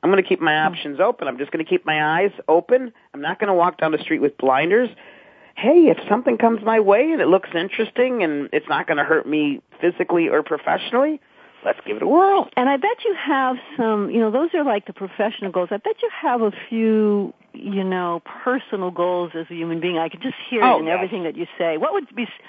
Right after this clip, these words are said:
Speaker 2: one of your most, uh,
Speaker 1: Well, do you want it,
Speaker 2: one of
Speaker 1: like,
Speaker 2: your strongest
Speaker 1: materialistic, or
Speaker 2: personal
Speaker 1: do you
Speaker 2: goals?
Speaker 1: want it more, uh, like, I mean, I've got it all the way down to, I'd love to have a boat in my lifetime.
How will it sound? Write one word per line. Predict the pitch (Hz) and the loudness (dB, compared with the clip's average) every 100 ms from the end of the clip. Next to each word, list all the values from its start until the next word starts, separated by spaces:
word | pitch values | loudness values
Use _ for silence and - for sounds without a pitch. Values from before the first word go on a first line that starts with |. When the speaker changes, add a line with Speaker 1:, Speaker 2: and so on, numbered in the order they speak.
| - - | -20 -6
Speaker 2:
one | 233 240 | -2 0
of | 214 | 0
your | 208 | 0
most, | 196 202 208 202 196 - - - - - - - | 2 2 2 0 -2 -12 -20 -20 -20 -20 -20 -8
uh, | - 180 | -2 4
Speaker 1:
Well, | 180 175 202 | 8 8 6
do | 175 | 2
you | |
want | 170 175 | 2 2
it, | 170 | 4
Speaker 2:
one | - | 6
of | - | 6
Speaker 1:
like, | 226 | 4
Speaker 2:
your | 156 | 2
strongest | 254 - | 2 4
Speaker 1:
materialistic, | 190 180 165 202 233 | 4 4 4 4 2
or | 285 | 0
Speaker 2:
personal | 269 214 | 2 2
Speaker 1:
do | 170 | 2
you | 180 | 0
Speaker 2:
goals? | 175 | 0
Speaker 1:
want | 170 | 0
it | 165 | -2
more, | 160 165 165 160 165 | 0 2 4 4 4
uh, | 151 | 2
like, | 151 151 | 2 2
I | 147 | 0
mean, | 165 165 | 2 2
I've | 220 | 2
got | 185 160 | 2 4
it | 151 | 4
all | 156 | 4
the | 147 | 2
way | 143 | 0
down | 143 143 | 2 2
to, | 139 127 | 0 0
I'd | 127 | 2
love | 123 139 | 4 4
to | 143 | 4
have | 143 | 2
a | |
boat | 123 127 156 147 | 0 2 2 4
in | |
my | 151 | 2
lifetime. | 151 151 151 156 147 156 | 4 4 2 2 2 2